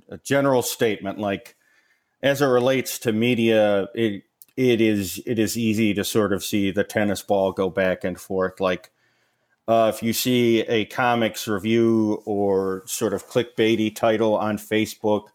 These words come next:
it's because they're farming for that specific outcome. Like, X amount of comics fans said this about this woman, and they said she was a bitch.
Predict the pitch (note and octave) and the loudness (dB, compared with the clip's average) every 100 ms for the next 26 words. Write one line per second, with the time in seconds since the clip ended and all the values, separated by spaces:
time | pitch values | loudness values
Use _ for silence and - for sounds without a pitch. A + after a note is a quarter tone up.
0 | _ _ _ _ F#2 - - A#2 - G#2 | _ _ _ _ -20 -6 -2 0 0 -2
1 | - A2+ A2+ A2 G2+ G2+ G2+ G#2 - - | 0 0 2 -2 -4 -4 0 0 -2 -10
2 | G#2+ - A2 G#2+ F#2+ - A2 - - G#2+ | -10 -6 -6 -4 -8 -6 -6 -6 -6 -4
3 | G#2 F#2 F2+ - _ _ _ _ - F#3+ | -4 -6 -10 -16 _ _ _ _ 0 0
4 | - C3 B2 C3 B2+ A#2+ D#3+ F#3 D#3+ G#2+ | 0 -2 0 2 2 0 0 0 0 -4
5 | - B2+ C#3+ D3 C#3 D3 D3 A2 C#3 G3 | -2 -2 0 -2 0 0 0 2 0 2
6 | F3 - A2 A2 C3+ C3 - D3+ C#3 F#2 | -2 -6 -4 0 0 0 0 -2 -2 -6
7 | A2+ F3+ D#3+ C3 A2 G#2 G#2 G#2+ A2 - | -2 0 0 -2 -2 -4 -4 -4 -4 -4
8 | A2+ A#2+ G#2+ - A2+ A2 A2+ G#2+ A2+ A2+ | 0 0 0 -8 -8 -4 -2 -2 -2 0
9 | A#2 G#2+ - - - | -2 -4 -12 -14 -14